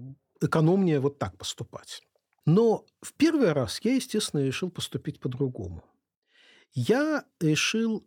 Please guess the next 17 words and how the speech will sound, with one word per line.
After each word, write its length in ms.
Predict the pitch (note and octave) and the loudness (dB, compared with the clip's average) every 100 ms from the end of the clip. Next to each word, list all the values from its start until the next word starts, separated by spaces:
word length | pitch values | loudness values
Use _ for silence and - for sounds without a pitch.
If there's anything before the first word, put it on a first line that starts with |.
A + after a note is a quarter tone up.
| _ | _
поплыть 680 | D3+ - D3+ F#3 G3+ - - | -4 0 0 2 0 -6 -6
на 640 | D3 C3+ D3 E3 D#3 D3+ - - | -2 0 0 0 -2 -4 -6 -2
кораблике. 720 | E3+ C3+ G#2 A2 - D#3 D#3 - _ - | 0 0 -4 -8 -8 -8 -8 -12 _ -2
Там, 180 | A#3 B3 | 0 2
правда, 260 | A3+ F#3+ | 0 0
сложная 440 | F#3 G#3+ E3+ E3+ D#3+ | 0 0 0 0 0
система. 580 | - - - C#4+ C4 | -2 -6 -2 0 0
До 260 | D3+ E3 F3+ | 0 0 0
этого 340 | G3+ D#3+ E3 | 0 -2 -2
курорта 440 | D#3 F3 E3+ - D#3+ | -2 -2 -2 -2 -2
Е-, 180 | D#3+ - | -2 -4
Лидо 320 | D3+ D3+ C#3 | -2 -2 0
ди 140 | C#3 D#3 | -2 0
Езола 520 | D#3+ C#3 D3+ C#3+ C#3 | 2 0 0 0 -2
кораблики 640 | - D3 D3 C3+ C3 - | -2 -2 -2 -2 -6 -4
не 160 | C#3 D#3+ | -2 -4
ходят. 640 | - C#4 B3 F#3+ - - | -2 -4 -2 -4 -6 -20